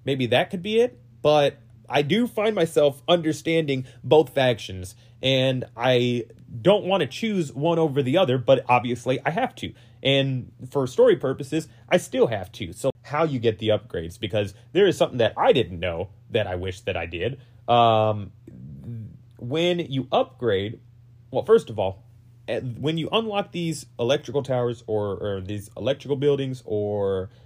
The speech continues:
um, the water towers, when you unlock these points, you can either give them to the survivors, that's one faction, or the P Ks, the peacekeepers, that's another faction. If you decide to bring him or give them to the peacekeepers,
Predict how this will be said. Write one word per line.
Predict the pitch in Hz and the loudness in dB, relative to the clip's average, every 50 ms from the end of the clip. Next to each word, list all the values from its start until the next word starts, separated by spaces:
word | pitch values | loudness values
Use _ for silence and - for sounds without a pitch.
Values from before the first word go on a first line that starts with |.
| - - - - | -20 -20 -12 -6
um, | - 98 92 92 90 90 87 92 98 | -4 -2 -2 -2 -2 -4 -4 -6 -8
the | 92 95 | -8 -4
water | 98 139 156 156 156 | 0 0 2 2 0
towers, | - - 139 131 123 123 120 120 120 117 110 - - - - - - - | -2 -2 -2 0 0 0 -2 -2 -4 -6 -8 -12 -20 -20 -20 -20 -18 -12
when | 110 110 | -10 -8
you | 107 104 | -6 -2
unlock | - 185 202 190 190 185 180 180 | -2 -2 -2 -2 -2 -4 -4 -4
these | - 139 139 127 | -4 -6 -6 -6
points, | - - 107 98 92 92 92 - - | -6 -8 -8 -8 -8 -8 -12 -14 -16
you | - 110 101 | -14 -12 -12
can | 92 107 | -10 -10
either | 104 101 98 92 | -10 -10 -8 -8
give | 90 98 98 87 | -8 -8 -8 -8
them | 95 95 92 | -10 -12 -12
to | 92 - - 98 92 90 90 | -14 -14 -12 -10 -10 -10 -10
the | 87 87 | -12 -12
survivors, | 87 - 95 87 95 92 101 110 117 - 117 - | -12 -12 -10 -6 -4 -2 -2 -2 -4 -6 -10 -6
that's | - 110 104 - - | -4 -4 -4 -4 -6
one | 127 139 139 | -8 -8 -8
faction, | 127 135 131 135 131 - 131 127 - - | -6 -6 -6 -6 -6 -8 -12 -14 -10 -4
or | - 190 208 202 202 196 196 185 - - - - - - | 0 2 4 4 4 2 0 -2 -6 -12 -20 -20 -8 -4
the | 143 151 | -4 -4
P | 131 - 175 175 | -2 -4 -6 -6
Ks, | 147 - 160 147 147 135 113 | -4 0 0 0 0 0 -4
the | 113 | -8
peacekeepers, | - - 135 127 - - 139 123 117 127 117 | -8 -6 -6 -6 -6 -6 -8 -6 -6 -4 -4
that's | 107 110 107 - | -2 -2 -4 -4
another | - 98 92 92 87 | -6 -6 -6 -4 -6
faction. | 85 - - - - - - - - - - - - - - - - - | -6 -10 -16 -18 -18 -20 -20 -20 -20 -20 -20 -20 -20 -20 -20 -20 -10 -6
If | 135 151 165 165 - - | -4 -2 -2 -4 -6 -8
you | 135 131 139 139 135 131 131 135 131 | -6 -4 -2 -2 0 0 0 -2 -2
decide | - - 113 110 - - 151 151 165 208 208 - | -4 -6 -8 -6 -2 -2 0 0 0 -2 -4 -8
to | - 135 120 120 | -10 -10 -10 -8
bring | 120 - 139 127 135 | -6 -6 -4 -2 -2
him | 127 120 123 123 - | -2 -4 -4 -4 -2
or | 120 107 | -2 -2
give | 98 101 127 156 147 120 | -2 -2 -4 -4 -4 -2
them | 104 104 104 107 110 | -2 -4 -4 -4 -8
to | - - 120 110 107 104 101 - - | -8 -6 -4 -4 -4 -6 -8 -10 -12
the | - | -14
peacekeepers, | 87 - 226 254 247 - - - 98 - - 120 - - - | -10 -8 -6 -6 -8 -8 -8 -10 -10 -8 -8 -10 -10 -10 -14